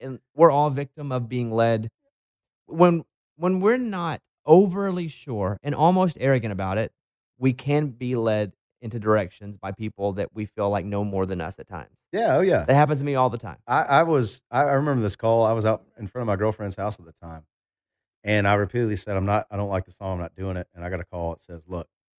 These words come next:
Speaker 2: you've, these other, however many songs are on the first album, I think eleven, twelve, these other eleven songs, we're kinda you and your producer's choice. Give the owner of the record label one song.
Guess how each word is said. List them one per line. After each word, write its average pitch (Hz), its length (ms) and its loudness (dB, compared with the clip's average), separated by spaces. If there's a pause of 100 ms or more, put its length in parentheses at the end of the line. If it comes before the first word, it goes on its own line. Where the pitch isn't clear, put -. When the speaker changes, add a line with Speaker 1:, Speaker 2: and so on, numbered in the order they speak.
(220)
Speaker 2:
you've, 98 180 -16 (200)
these 107 160 -4
other, 127 260 2 (240)
however 98 160 -4
many 90 160 -4
songs 82 340 -14
are 85 60 -20
on 80 100 -14
the 80 80 -16
first - 300 -20
album, 80 220 -20
I 82 40 -20
think - 160 -20 (320)
eleven, 82 420 -8 (380)
twelve, 90 280 -6 (340)
these 123 80 -2
other 151 140 4
eleven 117 320 2
songs, 90 480 -10 (1000)
we're 127 160 -4
kinda 127 260 0
you 110 220 2
and 110 80 0
your 98 100 -4
producer's 92 440 -14
choice. 82 400 -20 (760)
Give 110 460 0 (260)
the 95 140 -6
owner 92 160 -2
of 85 80 -8
the 90 80 -10
record 87 280 -10
label 80 360 -14 (340)
one 95 220 -4
song. 73 280 -14